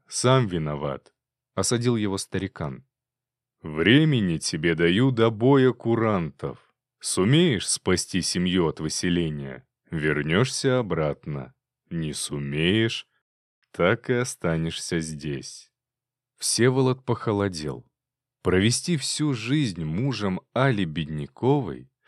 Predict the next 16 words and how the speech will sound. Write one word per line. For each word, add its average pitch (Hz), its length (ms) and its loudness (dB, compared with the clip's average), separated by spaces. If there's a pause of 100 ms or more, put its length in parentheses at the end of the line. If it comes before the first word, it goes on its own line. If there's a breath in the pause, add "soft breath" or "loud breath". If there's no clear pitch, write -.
(180 loud breath)
застрять 101 680 2
в 120 80 0
этом 131 320 0
убогом 110 520 0
районе, 82 640 -2 (280 loud breath)
лишиться 147 640 2
крыши 156 540 -2
над 113 240 -2
головой 123 480 4
и 110 180 -6
стать 139 380 -2
бездомным, 95 960 0
как - 220 -6 (140)
Кеша? 117 720 -2 (760)
«Не 113 300 -2
хочу», — 139 640 0